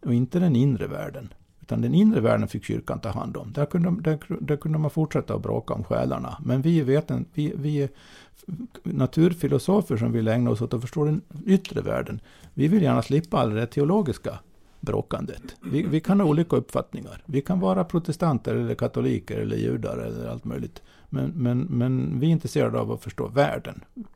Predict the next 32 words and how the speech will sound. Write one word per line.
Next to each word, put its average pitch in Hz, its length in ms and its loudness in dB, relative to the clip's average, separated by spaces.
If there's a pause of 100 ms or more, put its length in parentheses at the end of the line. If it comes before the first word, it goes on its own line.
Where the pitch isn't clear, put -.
(360)
Själen 117 460 2
får 120 180 -6
någon 120 280 -6
annan 117 300 -8 (220)
ta 110 120 -2
hand 73 280 -6
om. - 140 -8 (160)
Och - 340 -10
då 143 180 4
kom 160 360 2
den 123 140 2
här 113 300 0 (2000)
nya 131 400 8
vetenskapliga 117 840 2
metoden, 127 840 -2 (260)
som 120 200 -4
jag 113 100 -2
ska - 120 -6
säga 120 200 -2
något - 160 -6
kort - 280 -4
om, - 180 -6 (140)
å 117 160 -2
ena 120 160 -2
sidan, - 580 -8
och - 200 -2
den 113 120 0
här 113 160 0
uppdelningen - 580 -2
i - 240 -6
yn-, 135 260 -2
yt-, - 300 -8